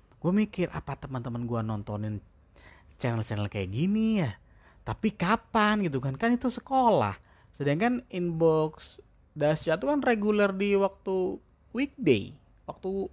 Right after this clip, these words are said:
jam sekolah. Gue nggak tahu mereka dari mana. Kalau dibilang YouTube, zaman itu YouTube nggak kayak sekarang, cuy. Ada, cuman nggak, nggak jadi tontonan anak-anak gitu loh. Orang dewasa juga nggak. Maksudnya emang,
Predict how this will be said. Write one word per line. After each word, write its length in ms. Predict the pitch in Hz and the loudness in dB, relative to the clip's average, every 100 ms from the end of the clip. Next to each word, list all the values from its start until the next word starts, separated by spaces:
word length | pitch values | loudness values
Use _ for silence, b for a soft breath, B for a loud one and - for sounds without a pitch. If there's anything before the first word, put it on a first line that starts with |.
| - | -8
jam 160 | 175 196 | -4 -4
sekolah. 560 | - - - 403 - - - _ - - - _ _ _ _ | -4 -2 0 0 -2 -8 -20 _ -20 -20 -20 _ _ _ _
Gue 80 | 240 285 | -2 -2
nggak 160 | 277 | 0
tahu 180 | 143 202 180 | 0 2 2
mereka 240 | 143 131 | 0 0
dari 160 | 120 117 | -2 -2
mana. 400 | 104 147 110 101 _ b b b - | -2 -4 -6 -12 _ b b b 0
Kalau 160 | 165 | 2
dibilang 320 | 175 165 180 | 4 4 2
YouTube, 440 | 180 175 170 285 294 _ _ _ _ | 4 2 2 -4 -10 _ _ _ _
zaman 480 | - 160 147 151 151 | -8 0 0 2 0
itu 320 | 151 147 254 | -2 -2 0
YouTube 320 | 180 135 254 | 0 0 -4
nggak 240 | 226 110 110 | -4 -6 -4
kayak 240 | 104 101 | -6 -4
sekarang, 320 | 113 180 202 | -4 -2 -2
cuy. 240 | 165 120 110 b b b b b b _ _ _ _ - | -4 -6 -8 b b b b b b _ _ _ _ 0
Ada, 480 | - 151 101 123 - | 2 2 2 0 0
cuman 400 | - 208 240 208 - _ _ | -4 -2 -2 -4 -12 _ _
nggak, 280 | - 147 - - - | -6 -4 -4 -10 -4
nggak 160 | 147 | -2
jadi 200 | 147 147 160 | 2 2 2
tontonan 400 | 175 170 170 170 | -2 2 2 2
anak-anak 640 | 175 170 170 226 220 175 | 2 0 0 0 0 -2
gitu 160 | 139 117 | -4 -6
loh. 160 | 110 127 - - - | -6 -14 -20 -20 -16
Orang 240 | - 110 | -10 -6
dewasa 320 | 113 107 110 | -4 -4 -6
juga 240 | 107 110 104 | -4 -4 -4
nggak. 360 | 98 110 220 - _ b b b - | -6 -6 -8 -10 _ b b b -12
Maksudnya 400 | 143 170 240 - - - | -8 -6 -6 -6 -14 -12
emang, 400 | 170 175 175 | -4 -2 -4